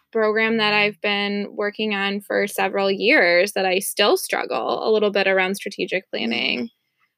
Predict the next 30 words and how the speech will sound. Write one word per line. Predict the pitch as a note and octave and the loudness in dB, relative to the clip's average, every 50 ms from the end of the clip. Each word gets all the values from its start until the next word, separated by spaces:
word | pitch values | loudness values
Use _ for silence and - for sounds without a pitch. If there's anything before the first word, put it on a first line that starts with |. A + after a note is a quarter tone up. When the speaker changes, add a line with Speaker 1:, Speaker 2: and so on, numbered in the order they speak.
| _ - | _ 2
Speaker 1:
with, | G#3+ G#3+ G3+ G#3 A#3+ - - - | 4 4 4 4 2 -2 -4 0
partially | - A#3 A#3 A3+ - C#4 C4 | 2 2 2 2 2 0 2
because | A#3 A#3 A3 A#3 G#3 | 2 2 2 2 0
I | G#3 G3 G#3 | 0 0 -2
think | G#3 F#3+ F#3+ | -4 -4 -4
the | G3 F#3 | -6 -4
vision | G3 F#3 E3+ - F#3 F#3 | -4 -6 -6 -6 -6 -8
of | F3+ G3+ | -8 -8
the | - F3+ | -8 -10
program | - - G3 G3 - G3+ G#3 G#3 | -10 -10 -10 -10 -8 -8 -10 -10
isn't | G3+ G3 - - - | -12 -14 -16 -14 -16
particularly | A2+ - G3+ - - - - D#2 D#2+ D#2+ - E3+ - - _ | -16 -14 -14 -14 -12 -10 -8 -6 -4 -4 -4 -4 -6 -8 _
clear. | - - - - - - A#3 | -6 -4 -2 -2 -2 -2 0
Like, | A3+ A3 G#3+ G#3+ | -2 -2 -2 -4
it's | G3+ - | -4 -2
not | G#3 F#3+ F#3 F#3 F#3 | 0 2 2 4 2
exactly | F3+ F#3+ - - F3 F3+ - - F#3 F3+ | 2 2 0 0 0 0 0 -2 -2 -2
Speaker 2:
Right. | - F#3+ F#3+ G#3 G#3 | -2 -4 -2 2 2
Speaker 1:
what | G3+ G#3 G#3 | 4 4 4
it | G#3+ G#3 | 4 4
is | A#3+ A#3 G#3+ | 4 4 4
we're | G#3+ G#3 | 2 0
doing | G3+ - F#3 F3 F3+ F#3 G3 G3 | 2 0 0 2 4 4 4 2
is | F#3+ - - | 0 0 -2
not | F3 E3 D#3+ | -2 0 0
a | F3+ F#3+ | -2 -2
hundred | G#3 G3+ G#3 G#3+ | -2 -4 -4 -4
percent | - B3 A#3+ - B3+ B3+ C4+ | -4 -6 -4 -4 -4 -4 -4
clear. | - - C#3 C#3+ C#3+ C#3+ - - D3 - G#2+ | -4 -2 0 2 2 2 2 0 -2 -4 -8
Speaker 2:
Right. | G#2 G2+ - - | -16 -20 -20 -20